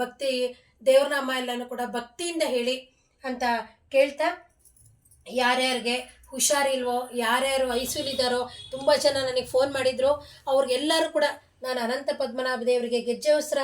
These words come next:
ಮಾಡಿದ್ನಲ್ಲ, ಆ ದೇವ್ರ ಪ್ರೀತಿನಾಗಿ ಅವ್ರಿಗೆಲ್ಲ ಕೂಡ ಯಾರ್ಯಾರು ಹುಷಾರಿಲ್ವೋ ಅವ್ರಿಗೆಲ್ಲರಿಗೂ ಕೂಡ ಹುಷಾರ್ ಮಾಡ್ಲಿ ಅಂತ ನಾನು ಕೇಳ್ಕೊಳ್ತೀನಿ. ಹರೇ ಶ್ರೀನಿವಾಸ. ನಿಮ್ಗೆಲ್ಲ ಗೊತ್ತಿದೆ ತಾನೇ, ನಾನೇನ್ ಮತ್ತೆ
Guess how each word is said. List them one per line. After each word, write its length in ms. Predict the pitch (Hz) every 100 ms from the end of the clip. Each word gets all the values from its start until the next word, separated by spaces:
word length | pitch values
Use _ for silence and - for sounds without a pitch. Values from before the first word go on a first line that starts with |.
| 254
ಮಾಡಿದ್ನಲ್ಲ, 480 | 254 254 254 254 302 302 - -
ಆ 80 | 254 220
ದೇವ್ರ 200 | 262 302 - -
ಪ್ರೀತಿನಾಗಿ 580 | 330 330 302 277 247 262 262 - 254
ಅವ್ರಿಗೆಲ್ಲ 480 | 311 381 330 302 302
ಕೂಡ 140 | 302 269 240
ಯಾರ್ಯಾರು 280 | 240 262 277 262
ಹುಷಾರಿಲ್ವೋ 580 | - 285 285 262 262 262 - -
ಅವ್ರಿಗೆಲ್ಲರಿಗೂ 720 | 262 247 240 269 311 349 349 339
ಕೂಡ 120 | 302 269 269 - _
ಹುಷಾರ್ 360 | 262 311 302 277
ಮಾಡ್ಲಿ 320 | 247 247 247
ಅಂತ 140 | 233 233 220
ನಾನು 120 | 214 240
ಕೇಳ್ಕೊಳ್ತೀನಿ. 560 | 247 277 254 262 320 320 - _ -
ಹರೇ 200 | 240 311 359
ಶ್ರೀನಿವಾಸ. 480 | - 277 247 208 190 - - - - - - - - - - - - - - - - - - - - - - - - - - - -
ನಿಮ್ಗೆಲ್ಲ 400 | 262 240 240 247 247 247 220
ಗೊತ್ತಿದೆ 400 | 226 269 262 262
ತಾನೇ, 260 | 247 254 254
ನಾನೇನ್ 260 | 233 247 233
ಮತ್ತೆ 220 | 220 -